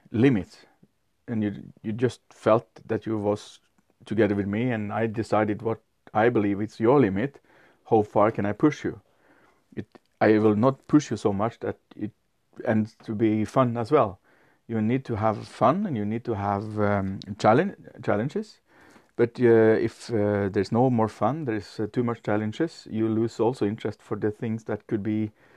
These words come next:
um, a gateway out to experience something else, where you go in your, with your own reflections. You can hear this, the silence around you. You can hear the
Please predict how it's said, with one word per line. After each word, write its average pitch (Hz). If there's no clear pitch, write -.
um, 104
a 107
gateway 107
out 117
to 110
experience 107
something 110
else, 113
where 113
you 107
go 113
in 110
your, 104
with 104
your 104
own 113
reflections. 110
You 104
can 98
hear 117
this, 107
the 107
silence 110
around 107
you. 131
You 113
can 104
hear 117
the 107